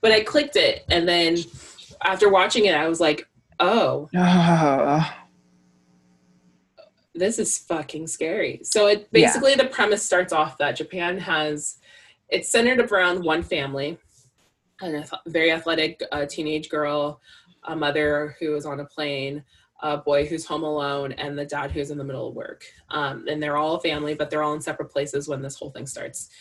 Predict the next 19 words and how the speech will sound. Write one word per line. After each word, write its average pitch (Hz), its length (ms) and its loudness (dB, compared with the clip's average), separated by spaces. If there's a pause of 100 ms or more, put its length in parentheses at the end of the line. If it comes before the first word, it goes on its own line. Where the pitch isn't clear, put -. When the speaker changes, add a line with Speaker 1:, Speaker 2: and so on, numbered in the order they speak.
(640)
Speaker 1:
Um, 170 520 2 (640)
a - 40 -8
small 220 360 2
earthquake 185 480 0
hits - 380 -6
Japan. 139 600 -16 (1200)
And 156 200 -6
then 131 480 -2 (220)
the 156 180 2
aftershock 165 800 0 (100)
of 139 180 -6
the - 100 -4
earthquake 135 760 -4 (100)
actually 143 400 -2
turns 151 320 -10
into 151 260 -6
a 147 80 -2
devastating, 143 1080 -6
like, 123 400 -8